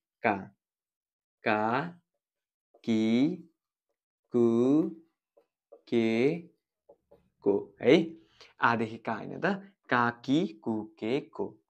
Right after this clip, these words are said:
है। अब एकदम ध्यान दिनुहोस् है त। यो हेर्नु त, हिरागानाकोमा चाहिँ के हुन्थ्यो भने यहाँ सानो तान्थ्यो, यहाँ पनि तान्थ्यो नि, यहाँ चाहिँ तान्नु पर्दैन। यसलाई के भनिन्छ? का। कि भनेको इक्वल टु दिनुहोस्, सिधा तानिदिनु। हामीले चाहिँ यहाँ सी जस्तो झुन्डेको थियो, हुन्थ्यो नि,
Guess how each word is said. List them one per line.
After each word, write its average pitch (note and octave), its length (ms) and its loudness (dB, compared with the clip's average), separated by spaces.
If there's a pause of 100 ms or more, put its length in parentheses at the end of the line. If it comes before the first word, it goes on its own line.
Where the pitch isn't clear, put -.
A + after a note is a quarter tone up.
(100)
है। C3+ 200 2 (340)
अब C#3+ 120 2
एकदम F3+ 360 4
ध्यान A2+ 200 2
दिनुहोस् G2+ 240 -4
है A#2+ 80 0
त। G2+ 240 -6 (1700)
यो B2+ 140 10
हेर्नु G2 160 4
त, C#3 200 -4 (200)
हिरागानाकोमा F3 720 2
चाहिँ D#3+ 160 -2
के F3 60 0
हुन्थ्यो A#2+ 260 0
भने B2 180 2
यहाँ D#3+ 180 2
सानो E3 280 -4
तान्थ्यो, D#3 300 -2
यहाँ C#3+ 200 0
पनि D3 140 -2
तान्थ्यो C3 320 -10
नि, C3+ 80 -8
यहाँ C3 180 -2
चाहिँ C3 140 -6
तान्नु A#2+ 220 -2
पर्दैन। G2+ 420 -8 (420)
यसलाई C3 140 0
के C3 160 2
भनिन्छ? G#2+ 300 -2
का। A2+ 440 -6 (500)
कि F#3 140 2
भनेको A#2+ 400 4
इक्वल D#3 400 8
टु D#3 80 8
दिनुहोस्, E3 460 2 (560)
सिधा F3+ 380 8
तानिदिनु। A2 360 2
हामीले B2 320 4
चाहिँ D#3 120 0
यहाँ D#3+ 100 2
सी E3 300 0
जस्तो D#3+ 280 4
झुन्डेको A#2 400 -2
थियो, C3 140 -8
हुन्थ्यो A#2 240 -4
नि, F3 120 -2